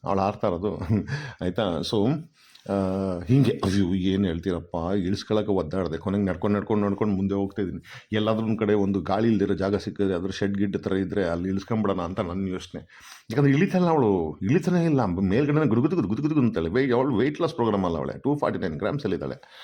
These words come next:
ಆಯ್ತಾ? <clears throat> ಇದೆಲ್ಲ ನೋಡ್ಕೊಳ್ಳಿ. And because ನಿಮ್ಗೆ ಶಾರ್ಟ್ಸ್ ಹೆಂಗೆ ತಗೊಳ್ಬೋದು, ಎಲ್ಲಿ ತಗೊಳ್ಬೋದು ಅಂದ್ಬಿಟ್ಟು, ಆಯ್ತಾ? ಈ ಸೈಡ್ ಇಲ್ಲ, ನಿಮ್, ಅಂದ್ರೆ ಇವಾಗ ನೀವು ಲೆಫ್ಟ್ ಸೈಡಲ್ಲಿ ನೋಡ್ತಾ ಇದ್ರೆ ನೀವು, ನಿಮ್ಗೆ that's a diamond beach, ರೈಟ್ ಸೈಡ್ ಬಂದು ನಿಮ್ಗೆ ಆರ್ ಟು ಬೀಚ್. So ಕೊನೆಗೆ ಇಳ್ಕೊಂಡು ಹೋಗೋಣ ಅಂತ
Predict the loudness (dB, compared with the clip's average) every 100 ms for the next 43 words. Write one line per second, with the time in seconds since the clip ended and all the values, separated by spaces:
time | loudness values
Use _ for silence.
0 | -20 -10 -10 -6 -6 -6 -12 -2 4 6
1 | 6 4 4 4 2 0 -2 -2 -8 -14
2 | -2 2 2 2 2 2 0 2 4 4
3 | 2 2 0 0 0 2 2 2 2 2
4 | 2 2 0 2 2 2 2 0 0 -2
5 | -4 -6 -8 -6 -6 -8 -14 -20 _ -2
6 | 0 0 4 4 4 2 2 2 2 4
7 | 4 4 4 2 2 4 4 2 2 0
8 | 0 2 2 2 0 0 0 -2 0 0
9 | 2 2 2 0 0 0 2 0 0 -4
10 | -2 -2 -2 0 0 0 0 0 0 0
11 | 0 -2 -2 -4 -4 -8 -10 -12 -14 -14
12 | -14 -14 -14 -14 -12 -8 -6 -2 0 2
13 | 2 0 0 0 0 -4 -6